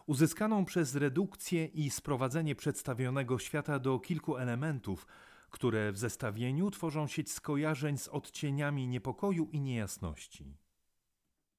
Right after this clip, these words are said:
Błękit i zieleń, które Krzyżanowski stosuje tu odważnie, mają inne znaczenie niż w znajdującym się obok przedstawieniu Michaliny podczas pracy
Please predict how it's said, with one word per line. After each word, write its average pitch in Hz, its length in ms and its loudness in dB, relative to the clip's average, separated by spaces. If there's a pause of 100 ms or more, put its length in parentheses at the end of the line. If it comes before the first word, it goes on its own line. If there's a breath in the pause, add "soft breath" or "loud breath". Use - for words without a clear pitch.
(520)
Błękit 185 480 4
i 170 100 4
zieleń, 110 520 4
które 117 360 0
Krzyżanowski 120 640 -2
stosuje 131 480 0
tu 139 180 0
odważnie, 147 560 4 (420 loud breath)
mają 147 420 6
inne 156 340 6
znaczenie 107 680 0
niż 110 240 0
w 110 60 -4
znajdującym 123 680 0
się - 180 -6
obok 123 340 -2
przedstawieniu 131 680 0
Michaliny 123 500 2
podczas - 440 -4
pracy 131 420 2